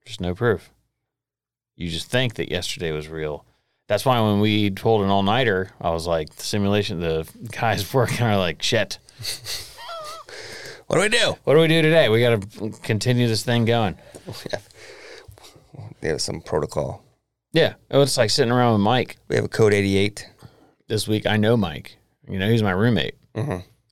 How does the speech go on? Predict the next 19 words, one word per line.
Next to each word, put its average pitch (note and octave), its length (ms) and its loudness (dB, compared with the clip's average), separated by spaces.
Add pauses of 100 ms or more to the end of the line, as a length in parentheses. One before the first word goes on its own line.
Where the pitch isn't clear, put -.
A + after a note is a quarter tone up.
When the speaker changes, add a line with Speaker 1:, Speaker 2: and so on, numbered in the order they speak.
(180)
Speaker 1:
He's B2 200 0
telling A#2+ 260 2
me G#2+ 80 4
stories A2 400 2
that, F2+ 140 0
like, G2 240 0
I G#2 140 0
don't A2 160 0
remember. F#2 420 0
And G2 140 0
then F#2+ 180 0
all A#2 160 2
of A2+ 40 2
a G#2 40 0
sudden, A2+ 320 2
I'd F#2 100 0
be F#2 80 0
like, F2 260 0
"Oh, - 100 -12